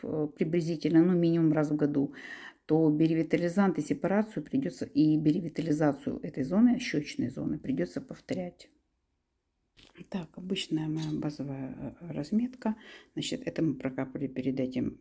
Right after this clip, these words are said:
бланшем биоревитализантом. Здесь выходит суpraтрахеарис и супраорбиталис, поэтому филлером, если и работает, то только канюли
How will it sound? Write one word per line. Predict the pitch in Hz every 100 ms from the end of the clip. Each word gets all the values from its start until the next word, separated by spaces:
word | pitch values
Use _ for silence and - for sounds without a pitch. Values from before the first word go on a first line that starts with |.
| -
бланшем | 156 139 127 - 139
биоревитализантом. | 131 139 135 127 156 175 247 254 220 220 - - - - - - - - - _ -
Здесь | 165 165
выходит | 156 - 160 156
суpraтрахеарис | - - 160 156 156 - 170 151 151 147
и |
супраорбиталис, | 151 139 - 147 143 151 151 226 185 -
поэтому | 160 - 156
филлером, | - 156 160 151 147
если | 147 143
и | 135
работает, | 147 175 208 160
то | -
только | - - -
канюли | 143 151 139 135 139